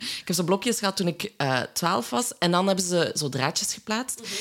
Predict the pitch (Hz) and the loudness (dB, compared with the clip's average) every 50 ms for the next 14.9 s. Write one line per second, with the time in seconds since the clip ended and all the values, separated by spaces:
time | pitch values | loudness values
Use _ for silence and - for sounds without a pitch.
0 | - - - 196 196 196 226 285 349 349 359 302 247 208 - - 190 - 170 165 | -6 0 4 4 6 6 6 6 6 6 6 6 6 4 4 2 2 4 4 4
1 | 160 - 180 156 156 156 156 - 160 147 156 156 165 165 196 196 175 190 180 196 | 4 2 2 4 4 2 2 0 0 2 2 4 4 4 2 2 2 4 2 2
2 | - 185 202 226 220 226 - 208 196 202 214 214 202 220 208 - 175 - 175 - | 2 2 2 4 4 4 4 4 4 4 4 4 2 0 -2 -4 -6 -8 -10 -6
3 | - 196 208 202 233 196 - - 202 180 165 175 180 196 214 202 220 220 214 220 | -2 -2 0 0 0 0 0 -2 -2 0 2 4 4 4 4 4 2 2 0 -2
4 | - - - - 180 180 190 196 190 190 190 190 196 185 180 180 175 - 160 147 | -8 -10 -4 0 4 4 4 4 4 4 4 4 4 4 4 2 2 2 0 2
5 | 143 143 139 135 - - - - - - - _ _ _ _ _ _ _ _ 175 | 4 2 2 0 -2 -8 -10 -12 -14 -14 -18 _ _ _ _ _ _ _ _ -6
6 | 160 147 180 202 202 - - 190 202 208 202 160 147 185 190 - - 180 151 156 | -2 0 0 0 0 0 2 4 4 4 6 4 4 2 2 2 0 2 2 4
7 | 175 208 - 196 190 - - - - - - - 185 185 180 - 214 190 185 165 | 2 2 0 0 -2 -2 -4 -4 -4 -4 -2 0 0 0 0 2 2 2 4 2
8 | 156 151 - 139 139 143 143 151 - - _ _ _ _ _ 143 - - 156 143 | 2 2 2 2 2 2 0 -2 -6 -10 _ _ _ _ _ -8 -2 0 2 2
9 | 135 - - 151 147 135 135 135 131 127 117 - - - - - - - - - | 2 0 0 0 0 2 2 2 2 2 0 0 -4 -8 -6 -6 -4 -4 -4 -6
10 | - - - _ _ _ _ _ _ 175 185 156 - - - - - - 147 160 | -8 -12 -16 _ _ _ _ _ _ -2 0 0 0 0 -2 -4 -6 -6 -4 0
11 | 160 139 107 - - _ _ _ _ _ _ _ - 170 156 151 143 151 180 180 | 0 0 0 -2 -4 _ _ _ _ _ _ _ 0 2 4 4 4 4 4 4
12 | 180 - - 180 - - 202 196 - - 208 202 220 208 185 - - - - 180 | 2 2 -2 -4 -4 -4 -4 -2 0 0 0 2 2 0 0 2 0 0 0 0
13 | 165 170 - - - - - - - _ - 175 156 - - 151 135 147 135 127 | 0 -2 -2 -2 -2 -2 -4 -6 -8 _ -4 -4 -2 -2 -2 -2 0 2 2 2
14 | 135 139 - 147 135 - 139 139 135 131 147 135 127 - - - - - | 2 0 0 -2 -2 -2 -2 -4 -2 -2 -2 -2 0 -2 -2 -2 -4 -6